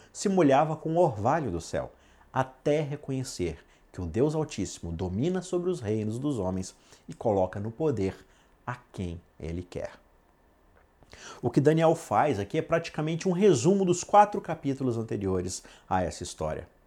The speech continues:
Belsazar, por acaso você já esqueceu dos relatos? Você já se esqueceu dos reis que vieram antes de você? Por exemplo, você já se esqueceu de Nabucodonosor, que não conhecia esse Deus e fazia com que tudo fosse sobre ele,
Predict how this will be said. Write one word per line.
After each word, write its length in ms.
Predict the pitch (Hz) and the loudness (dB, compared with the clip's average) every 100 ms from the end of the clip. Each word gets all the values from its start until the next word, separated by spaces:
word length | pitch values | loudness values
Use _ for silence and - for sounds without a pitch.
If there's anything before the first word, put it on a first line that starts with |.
| _ _ _ - - - | _ _ _ -20 -20 2
Belsazar, 540 | 131 131 135 156 139 - | 2 4 4 6 6 4
por 100 | 151 | 0
acaso 280 | - 156 | 4 4
você 220 | 147 135 123 | 4 0 2
já 200 | 123 175 | 4 2
esqueceu 580 | 175 - 127 - 135 | 2 -2 -2 2 4
dos 160 | 127 113 | 4 2
relatos? 540 | 113 104 131 - - - - - | 2 2 2 -2 -18 -20 -20 -18
Você 120 | - 160 | 2 8
já 160 | 208 | 8
se 100 | 233 | 8
esqueceu 480 | 208 202 - 208 202 | 4 4 8 10 10
dos 340 | 170 180 156 | 10 4 4
reis 280 | 127 180 226 | 8 8 8
que 120 | - | 2
vieram 360 | 165 170 165 165 | 4 6 6 4
antes 160 | 165 - | -2 -2
de 80 | |
você? 440 | 139 135 131 185 190 _ _ - - - | 0 0 0 -4 -4 _ _ -20 -20 8
Por 100 | 202 | 10
exemplo, 420 | 175 233 240 135 | 12 10 10 4
você 200 | 131 156 | 4 2
já 140 | 196 233 | 4 4
se 80 | |
esqueceu 340 | 262 - 226 240 | 2 2 4 4
de 100 | 214 | 6
Nabucodonosor, 840 | 226 226 240 220 214 165 208 233 - - - | 4 4 4 4 6 10 10 10 4 -18 2
que 100 | 226 | 6
não 300 | 214 311 311 | 12 12 12
conhecia 440 | 277 247 - 233 | 6 4 2 0
esse 160 | 226 185 | 0 8
Deus 240 | 214 190 | 8 8
e 40 | |
fazia 340 | 185 208 185 220 | 6 6 8 4
com 160 | 208 | 2
que 120 | 196 214 | -2 -4
tudo 440 | - _ 302 294 | -4 _ 12 12
fosse 320 | 269 240 226 | 8 6 6
sobre 340 | - 214 208 175 | 4 4 10 12
ele, 320 | 175 131 | 12 10